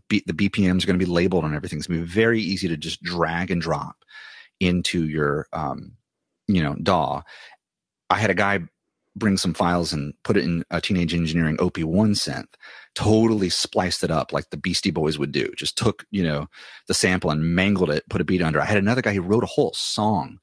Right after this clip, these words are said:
from scratch. And these are just, like, a handful of, like, pre-selected producer friends that I know. I sent it out ahead of time,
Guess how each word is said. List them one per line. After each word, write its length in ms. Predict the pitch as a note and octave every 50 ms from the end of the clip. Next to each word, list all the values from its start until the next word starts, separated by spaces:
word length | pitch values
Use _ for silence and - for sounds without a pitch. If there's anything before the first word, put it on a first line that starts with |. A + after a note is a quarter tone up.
| _ - _ _ _ -
from 140 | F#2+ F2
scratch. 320 | E2+ - - A2+ F#2 - -
And 60 | A#2
these 120 | D3 -
are 40 | B3
just, 180 | F#3+ C#3 - -
like, 260 | G#2 F#2 F2+ - - _ - - - - - - - _ _ _ _ _ _ _ _
a 60 | F#2+
handful 480 | - - B2+ A#2+ A#2 A2+ - - G#2+ G2+
of, 100 | F2 F2+
like, 160 | F2 E2 -
pre-selected 840 | - - G2+ F#2+ - G2 F#2 F2+ E2+ E2 - - F2 D#2 D#2+ E2+ - - _ _ _ _ _ _ _ - _ _ _ _
producer 560 | - G2+ F#2 F#2 F2+ - G#2 F#2 F2+ F2 F2 - _ _
friends 580 | - - F#2+ F#2+ G2 F#2+ G2+ G#2 G2+ - - - -
that 140 | - G2 E2
I 60 | E2
know. 240 | E2 E2 E2 F2+ F#2+
I 80 | E2+ D#2+
sent 200 | - F#2 F2 F2+
it 120 | F#2+ - - _ _ _ _ -
out 200 | F2+ F2 F2 -
ahead 140 | - E2+ E2
of 60 | D#2+
time, 280 | - F#2 F#2+ F#2+ G#2